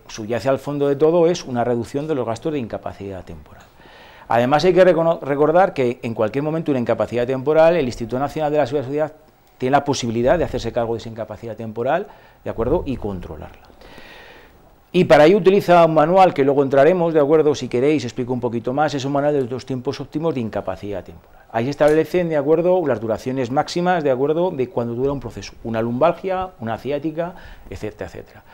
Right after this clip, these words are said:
Que se tienen en cuenta varios factores. Por uno, el factor est-, un tiempo óptimo, este está el tiempo estándar,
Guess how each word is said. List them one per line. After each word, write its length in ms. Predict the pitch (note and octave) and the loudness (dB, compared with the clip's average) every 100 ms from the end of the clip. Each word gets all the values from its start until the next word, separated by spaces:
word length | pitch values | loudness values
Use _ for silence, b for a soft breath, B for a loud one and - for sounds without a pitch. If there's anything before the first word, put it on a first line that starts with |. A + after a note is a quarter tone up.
| B B | B B
Que 100 | B2+ | -6
se 80 | A2 | -2
tienen 200 | C#3+ E3 | 0 2
en 40 | |
cuenta 600 | E3+ F3 G3 F#3 - - - | 2 4 4 4 -2 -12 2
varios 240 | C3 A#2+ | 4 4
factores. 500 | A#2 - G2 F#2+ - B B B | 0 -2 -6 -8 -10 B B B
Por 160 | A#2+ B2+ | -2 2
uno, 280 | C3+ A2 A#2 | 2 0 0
el 60 | |
factor 480 | A2 A2 - C#3 C#3 | -2 -4 2 4 4
est-, 200 | C3 - | 2 -4
un 160 | - C3 | -10 -4
tiempo 280 | C#3 B2+ C#3+ | -4 0 2
óptimo, 640 | C#3+ C#3 - G3+ G#3 G#3+ - - | 4 2 -2 -4 -4 -6 -12 -14
este 200 | G#2 G#2 | -12 -10
está 280 | - A2 | -4 -4
el 120 | G#2 - | -4 -6
tiempo 260 | A#2 C3 | -10 -8
estándar, 480 | A#2 - F#3+ A3 A#3 | -6 -2 -2 -2 -6